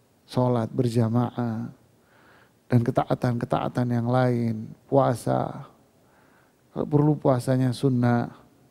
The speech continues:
rajin sedekah. Ya, waktunya zakat dihitung dengan baik.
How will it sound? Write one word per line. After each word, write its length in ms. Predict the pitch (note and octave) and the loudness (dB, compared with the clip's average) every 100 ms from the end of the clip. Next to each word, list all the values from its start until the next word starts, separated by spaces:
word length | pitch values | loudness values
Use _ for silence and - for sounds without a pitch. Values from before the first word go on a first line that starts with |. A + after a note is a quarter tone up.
| _ _ _ _ _ _ _ _ E4 | _ _ _ _ _ _ _ _ -10
rajin 400 | A3+ C3 B2 B2+ | -2 0 2 0
sedekah. 800 | A2 C#3 A#2+ - B2 B2+ - - - _ _ _ _ _ _ _ _ _ | 2 -2 -2 -4 -6 -6 -14 -16 -20 _ _ _ _ _ _ _ _ _
Ya, 160 | A#2 A2+ | -8 -2
waktunya 480 | B2 A#2+ C#3+ C3+ C3 | -2 -2 -2 2 2
zakat 480 | A#2+ C3 B2 B2+ - | 4 2 2 -2 -2
dihitung 560 | C#3 A#2+ C#3 - B2 | -4 -2 -2 -2 -2
dengan 240 | A#2+ A#2+ B2 | 0 -2 -2
baik. 400 | A#2+ B2+ C3 | -2 -2 -2